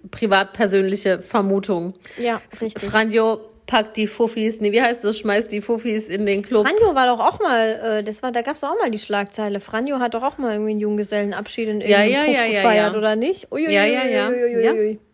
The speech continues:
Speaker 2: Tja.
Speaker 1: Ja, San Diego.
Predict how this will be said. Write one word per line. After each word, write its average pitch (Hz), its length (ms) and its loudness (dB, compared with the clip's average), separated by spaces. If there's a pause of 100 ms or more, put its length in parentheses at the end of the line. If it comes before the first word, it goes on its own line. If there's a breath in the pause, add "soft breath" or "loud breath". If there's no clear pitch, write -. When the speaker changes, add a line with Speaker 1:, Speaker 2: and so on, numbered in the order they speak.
(920 loud breath)
Speaker 2:
Tja. 175 240 -2
Speaker 1:
Ja, 165 220 0 (260)
San 190 180 0
Diego. 175 500 -4